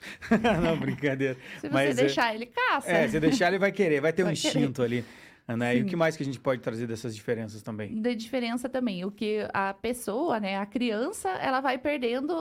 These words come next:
Speaker 2: os dentes de leite ao longo dos anos. Então, começa, acredito eu, com quatro, cinco anos ali, até nove, dez anos ainda tá perdendo os dentinhos de leite.
Speaker 1: Uhum.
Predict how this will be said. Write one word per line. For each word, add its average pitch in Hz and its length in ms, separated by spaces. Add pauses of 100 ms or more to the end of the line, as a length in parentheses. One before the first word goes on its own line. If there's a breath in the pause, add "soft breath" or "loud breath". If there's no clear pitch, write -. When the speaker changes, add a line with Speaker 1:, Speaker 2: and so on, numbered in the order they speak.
(100)
Speaker 2:
os 277 200
dentes 240 280
de 254 140
leite 247 560
ao 277 260
longo 254 300
dos 349 220
anos. 320 500 (380 soft breath)
Então, 220 480
começa, 226 640
acredito 208 440
eu, 196 140
com 202 480
quatro, 247 480
cinco 214 320
anos 254 400
ali, 240 320
até 269 220
nove, 254 580
dez 214 340
anos 247 300
ainda 277 300
tá 277 100
perdendo 269 420
os 226 120
dentinhos 208 400
de 202 100
leite. 127 320
Speaker 1:
Uhum. 131 80